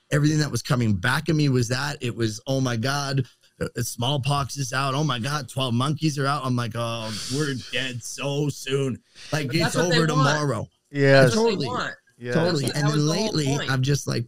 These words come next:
Speaker 1: put my energy away from it, but none of that sadly has gone away. And it's, like, right there. So it's like, as far as the rules, and sure, they're shitty, but, like, I have something as simple wanting to go see my, my cousin and my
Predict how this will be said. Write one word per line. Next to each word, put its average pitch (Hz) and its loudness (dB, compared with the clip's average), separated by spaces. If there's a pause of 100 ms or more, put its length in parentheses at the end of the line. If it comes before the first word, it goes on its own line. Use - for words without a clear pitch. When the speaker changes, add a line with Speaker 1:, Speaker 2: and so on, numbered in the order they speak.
Speaker 1:
put - -2
my 143 2
energy 135 0
away 123 0
from 196 0
it, 123 0
but 117 -4
none 151 -2
of 170 -4
that 170 -8
sadly - -8
has 147 -8
gone 151 -8
away. 170 -4 (320)
And 131 2
it's, 131 0
like, 135 0
right 143 2
there. 156 2
So 131 0
it's 127 -2
like, 131 -4 (200)
as 131 -2
far 143 2
as 127 0 (400)
the 120 2
rules, 123 0 (320)
and 127 2 (140)
sure, 220 0
they're 180 2
shitty, 131 0
but, 139 2
like, 135 -2
I 147 0
have 156 0
something 143 -2
as 143 -2
simple 147 0
wanting 135 2
to 135 -6
go 139 2
see 139 -2
my, 135 2 (360)
my 127 2
cousin 143 0
and 127 4
my 135 2